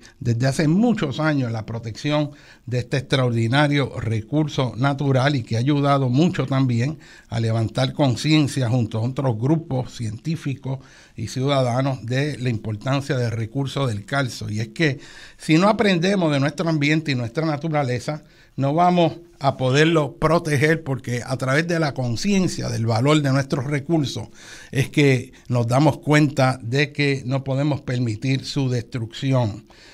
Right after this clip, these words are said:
Eh, tenemos con nosotros, y acaban de llegar aquí, y es para mí un gran placer tener al arquitecto y planificador, vicepresidente de la Junta de Planificación, este, al señor, eh, Pedro,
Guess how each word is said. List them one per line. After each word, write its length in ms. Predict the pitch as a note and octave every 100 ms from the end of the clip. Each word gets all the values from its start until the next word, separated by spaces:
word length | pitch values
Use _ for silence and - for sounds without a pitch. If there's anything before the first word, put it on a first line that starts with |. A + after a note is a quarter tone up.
| - -
Eh, 160 | C3 A#2
tenemos 380 | C#3 C#3 G3 G#3
con 160 | G3
nosotros, 520 | F3 - F#3+ F#3+ D#3
y 100 | C3+
acaban 420 | A2+ A2 C#3+ D#3 D3
de 120 | C#3
llegar 320 | C3+ C#3+ D3
aquí, 440 | D3+ D3 D#3+ G3
y 60 | B2+
es 80 | A#2+
para 260 | D3 C#3+
mí 120 | C#3+ C#3+
un 320 | C#3+ C3+ A#2
gran 280 | C3 D3 C#3+
placer 400 | C#3 - C3+ D3+
tener 400 | A2 A#2+ C3 D3
al 160 | B2+
arquitecto 600 | A2 - G2+ D3+ D3+ D3
y 40 | C3
planificador, 960 | B2 A#2 G#2+ A#2 A#2+ A#2 C#3 D#3 D#3 D#3+ - - - _
vicepresidente 720 | - - A2+ A#2 C3 C3+ C#3+
de 60 | D#3
la 80 | C#3
Junta 240 | D#3+ D#3+
de 40 | C3+
Planificación, 1120 | C#3 C3 - D#3 D3+ D3+ D#3 E3 D#3+ D#3 - - - -
este, 720 | - A#2+ - - B2 A#2 G#2+ -
al 140 | B2
señor, 560 | A2+ A#2+ A#2+ C#3 D3 C#3 B2+ A2+ - - - _
eh, 720 | - A#2+ A#2 G#2+ G#2 G2+ - - _ - -
Pedro, 560 | D3+ E3 D#3+ E3 A#2